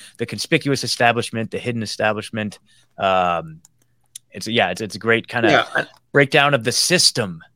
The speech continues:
Speaker 1: that we're up against.
Speaker 2: Yeah, and I
Speaker 1: So
Speaker 2: think, you know, before I go into this, one of the things is, you know, this video I did in about fifteen minutes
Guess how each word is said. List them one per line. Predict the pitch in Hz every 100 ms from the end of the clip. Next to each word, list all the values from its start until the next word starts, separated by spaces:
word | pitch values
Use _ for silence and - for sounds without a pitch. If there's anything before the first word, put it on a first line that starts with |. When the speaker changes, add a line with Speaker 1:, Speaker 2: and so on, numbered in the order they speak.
| _
Speaker 1:
that | 104 87
we're | 90
up | 82
against. | 85 - _ - -
Speaker 2:
Yeah, | 180 160
and |
I | 147
Speaker 1:
So | 151
Speaker 2:
think, | 214 202 -
you | 151
know, | 147
before | 135 143 190
I |
go | 156 151
into | 151
this, | 127 135
one | 156
of |
the | 165
things | - 135 113
is, | 110 107 - _
you | 123
know, | 123
this | 131 156 - - _ _ _ _ _ _ _ _
video | 110 117 160 139 110
I | 104
did | 101 131
in | 120
about | 104 98 95 -
fifteen | 135 117 127 110
minutes | 98 98 104 -